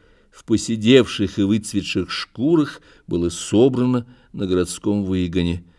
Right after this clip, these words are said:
Цыгане с ужасом ждали решительного дня. Многие, пришедшие первыми, жили на городском выгоне уже недели две. Начальство ждало прихода всех переписанных к тому времени цыган,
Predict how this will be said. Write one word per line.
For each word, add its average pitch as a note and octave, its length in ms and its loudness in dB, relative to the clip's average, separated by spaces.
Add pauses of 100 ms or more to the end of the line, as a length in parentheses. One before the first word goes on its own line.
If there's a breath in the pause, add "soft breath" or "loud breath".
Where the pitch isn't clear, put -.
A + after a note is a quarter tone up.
(480 soft breath)
Цыгане D3 640 0
с - 240 -6
ужасом A2 560 -2
ждали G2 480 0
решительного F#2 800 -2
дня. F#2 380 0 (960)
Многие, B2+ 640 2
пришедшие G2 720 2
первыми, D#3 760 2
жили B2+ 380 0
на G2+ 160 4
городском G2 560 2
выгоне C#3+ 400 2
уже F#2+ 240 2
недели G2 380 0
две. F#2+ 500 2 (480 soft breath)
Начальство C#3 960 2
ждало G2+ 480 4
прихода F3+ 800 2
всех - 540 -2
переписанных D3+ 880 0
к - 60 -20
тому A2+ 280 2
времени G#2 420 4
цыган, G2 600 0